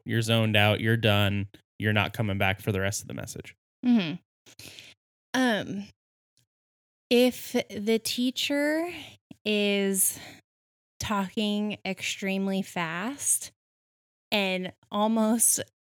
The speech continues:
Speaker 2: um, yelling, <laughs>
Speaker 1: Okay.
Speaker 2: I sometimes feel like I can't breathe. <laughs> I'm like,
Speaker 1: Okay.
Speaker 2: <gasps> "What?
Speaker 1: Yeah,
Speaker 2: Slow
Speaker 1: yeah.
Speaker 2: down." <laughs> Um,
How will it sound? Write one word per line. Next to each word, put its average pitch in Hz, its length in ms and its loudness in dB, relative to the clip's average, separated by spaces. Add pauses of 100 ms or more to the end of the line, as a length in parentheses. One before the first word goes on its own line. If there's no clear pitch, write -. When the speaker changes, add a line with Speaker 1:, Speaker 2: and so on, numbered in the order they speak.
(140)
Speaker 2:
um, 190 540 -2 (1040)
yelling, 196 600 4 (120)
<laughs> - 120 -10
Speaker 1:
Okay. 131 360 2 (760)
Speaker 2:
I 208 340 2 (200)
sometimes 208 420 0
feel 202 100 0
like 190 140 0
I 190 100 0
can't 190 280 -4
breathe. 190 440 2
<laughs> - 40 -12
I'm 262 100 6
like, 240 140 8
Speaker 1:
Okay. 123 180 6
Speaker 2:
<gasps> 359 320 -6
"What? 294 720 2
Speaker 1:
Yeah, 196 200 6
Speaker 2:
Slow 262 320 4
Speaker 1:
yeah. 277 100 4
Speaker 2:
down." 247 600 0 (140)
<laughs> - 40 -12 (580)
Um, 185 400 0